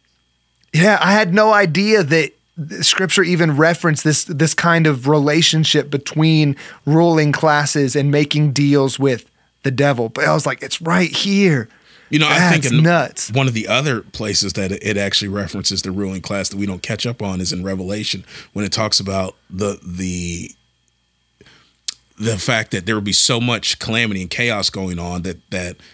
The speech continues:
Speaker 2: certain groups of people will hide in the mountains and will cry out to have the rocks fall on them.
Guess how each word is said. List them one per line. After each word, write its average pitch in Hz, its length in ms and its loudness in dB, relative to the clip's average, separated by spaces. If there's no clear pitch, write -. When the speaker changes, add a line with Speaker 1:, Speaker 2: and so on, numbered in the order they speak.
Speaker 2:
certain 104 300 -4
groups 110 200 -2
of 95 60 -10
people 98 240 -4
will 90 140 -4
hide 101 520 -4
in 107 120 -4
the 92 80 -2
mountains 98 560 -4
and 117 140 0
will 104 100 0
cry 104 280 -2
out 101 140 -4
to 101 60 -6
have 104 140 -4
the 92 80 -4
rocks 98 400 -2
fall 123 300 -2
on 80 160 -12
them. - 120 -20